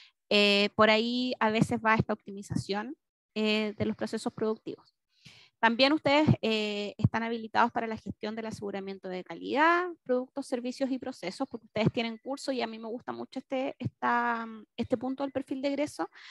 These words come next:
porque ustedes tienen algunos cursos de aseguramiento de la calidad que no todas las carreras de ingeniería química tienen. Entonces, este es un plus diferenciador, es un, un sello diferenciador de ustedes. Y finalmente están también habilitados para la investigación, diseño y desarrollo de nuevos equipos, productos, servicios y o procesos,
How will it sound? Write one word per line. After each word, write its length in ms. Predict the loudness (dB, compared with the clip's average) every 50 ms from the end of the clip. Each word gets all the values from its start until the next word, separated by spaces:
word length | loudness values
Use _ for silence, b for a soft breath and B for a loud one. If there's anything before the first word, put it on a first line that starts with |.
| B B B B B
porque 200 | -2 0 0 0
ustedes 260 | 0 2 4 4 4
tienen 300 | 4 2 2 2 2 2
algunos 340 | 0 0 -2 -4 -6 -8 -8
cursos 300 | _ -8 -6 -4 -4 -2
de 60 | -2
aseguramiento 600 | -4 -4 -4 -4 -4 -4 -4 -6 -6 -8 -8 -6
de 60 | -4 -4
la 120 | -4 -2
calidad 380 | -4 -4 -4 -4 -2 -2 -2 -4
que 100 | -4 -8
no 120 | -10 -8
todas 180 | -6 -4 -4 -4
las 100 | -4 -4
carreras 300 | -6 -4 -4 0 0 0
de 80 | 0
ingeniería 480 | 0 2 0 0 0 -2 -4 -2 -2 -2
química 340 | -4 -8 -12 -6 -2 -2 -2
tienen. 360 | 0 0 -2 -2 -4 -6 -16 _ _ -18
Entonces, 420 | -14 -10 -8 -8 -6 -2 -2 -2
este 140 | -2 -2 -2
es 60 | -4
un 140 | -4 -4 -8
plus 300 | -8 -6 -6 -6 -4 -4
diferenciador, 640 | -6 -8 -6 -6 -8 -8 -8 -6 -4 -2 -2 -2 -4 _ _ _
es 140 | -8 -8 -8
un, 240 | -8 -8 -12 -14 -16 _
un 420 | -14 -14 -14 -14 -14 -16 -18 -18 -14
sello 280 | -2 2 2 2 2 2
diferenciador 540 | -2 -2 -4 -6 -6 -6 -2 -2 0 0 0
de 60 | -2
ustedes. 300 | -6 _ -8 -8 -6 -6 -8 -8 _ B B B B B B B B B B B B B B B 2
Y 200 | 4 4 6 4
finalmente 560 | 4 2 4 4 4 4 2 2 0 0 -2
están 240 | -2 -2 -2 -2 0
también 260 | 0 -2 -2 -2 -4
habilitados 480 | -4 -4 -4 -4 -2 0 2 2 2 2
para 140 | 0 -4 -6
la 80 | -6
investigación, 840 | -6 -8 -8 -8 -8 -8 -8 -8 -10 -8 -2 0 2 2 2 2 0
diseño 420 | 0 0 2 2 2 0 -2 -4 -6
y 40 | -6
desarrollo 420 | -6 -4 -4 -4 -4 -2 -4 -4
de 40 | -6
nuevos 260 | -6 -6 -8 -8 -8
equipos, 380 | -10 -14 -14 -12 -10 -10 -10 -8
productos, 400 | -8 -8 -8 -8 -8 -12 -16 -14
servicios 460 | -14 -12 -10 -12 -10 -8 -10 -10 -8 -6
y 120 | -4 -4
o 80 | -4 -4
procesos, 600 | -6 -10 -12 -12 -16 -20 -20 -20 -20 -20 _